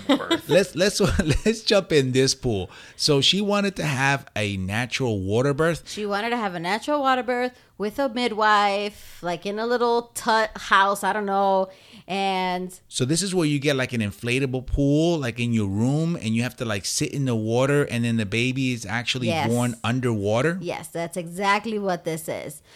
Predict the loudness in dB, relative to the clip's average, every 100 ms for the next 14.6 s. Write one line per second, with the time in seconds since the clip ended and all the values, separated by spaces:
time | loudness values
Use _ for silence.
0 | -18 -12 -8 -6 -4 -4 -6 -4 -2 0
1 | -2 -2 0 2 4 4 4 4 4 2
2 | -2 -10 -8 -8 -8 -2 0 0 0 4
3 | 6 6 2 -6 -8 -6 -4 2 2 2
4 | -6 -12 -4 0 2 0 -4 -10 -18 -16
5 | 0 6 6 4 0 -6 -8 -12 -12 -10
6 | -6 -2 -2 -2 -6 -4 -4 -2 0 2
7 | 2 2 0 0 -6 -6 -4 -4 -4 4
8 | 6 6 4 2 -2 -4 2 4 4 2
9 | -6 -6 -6 -10 -14 -18 -12 -6 2 2
10 | 4 4 4 4 4 0 0 -2 -2 -2
11 | -4 -6 0 2 2 0 -4 -4 -4 -6
12 | 2 2 2 0 -4 2 4 4 2 0
13 | 2 2 2 2 2 2 2 2 0 0
14 | -2 -4 -6 -6 -6